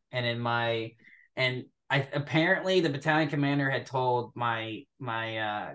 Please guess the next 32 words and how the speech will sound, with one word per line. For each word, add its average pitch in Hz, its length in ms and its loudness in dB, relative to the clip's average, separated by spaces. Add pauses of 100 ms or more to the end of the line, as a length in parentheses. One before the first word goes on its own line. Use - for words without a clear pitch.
company 135 300 0
commander 113 480 -4
that 110 200 -6
th-, - 160 -10
they 135 200 2
were 143 220 6
really 143 360 4
making 131 320 -4
an 123 140 -2
emphasis 117 540 -4
on 107 140 -6
H 107 300 -8
F. 98 300 -8 (600)
Like, 110 220 0
for - 220 -4
some 151 420 4
reason, 131 540 0 (180)
for 117 200 -6
this 131 240 -2
specific 139 640 -2
push 131 280 0
out, 117 480 4
they 113 140 -4
really 123 480 0
wanted 120 420 -4
to 113 60 -10
do 113 240 -6
H 110 260 -4
F 110 180 -2
<laughs> - 80 -2
stuff. - 380 2
So, 233 300 2